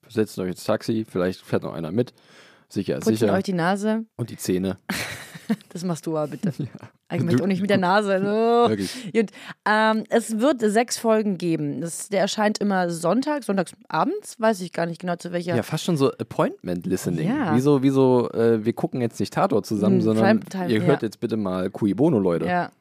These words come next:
Speaker 1: Interessant. Interessant.
Speaker 2: Mhm.
Speaker 1: Generell viele interessante Sachen bei diesem Podcast, wie der veröffentlicht wurde und wie die mediale Berichterstattung darüber gerade sich, ähm, gestaltet. Da können wir gleich noch drüber sprechen.
Speaker 2: Mhm.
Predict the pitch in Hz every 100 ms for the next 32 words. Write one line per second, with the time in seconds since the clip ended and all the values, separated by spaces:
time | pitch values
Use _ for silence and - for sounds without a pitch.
0 | _ _ - 113 123 139 92 - - 180
1 | 180 180 143 160 165 170 160 196 185 170
2 | 170 147 156 131 110 113 143 - 113 123
3 | 123 120 107 135 117 - 117 110 110 95
4 | 107 104 - - 107 101 113 127 110 101
5 | 107 107 107 110 - - - - - 104
6 | 104 113 - - - 104 104 104 - -
7 | 107 92 110 120 107 110 117 110 107 104
8 | 101 82 - 90 208 196 214